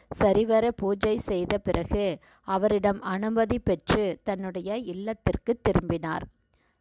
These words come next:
Purport by ஸ்ரீல பிரபுபாத். ஜெய் ஸ்ரீல பிரபுபாத். சைத்தன்ய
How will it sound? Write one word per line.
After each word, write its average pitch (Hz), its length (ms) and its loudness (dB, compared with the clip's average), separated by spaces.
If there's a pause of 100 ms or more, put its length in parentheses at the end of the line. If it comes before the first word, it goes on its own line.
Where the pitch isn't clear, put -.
(300)
Purport 214 320 2
by 196 200 0
ஸ்ரீல 180 160 -4 (120)
பிரபுபாத். 185 520 -4
ஜெய் 180 220 -4
ஸ்ரீல 190 180 -6 (120)
பிரபுபாத். 190 520 -4 (1080)
சைத்தன்ய 277 500 2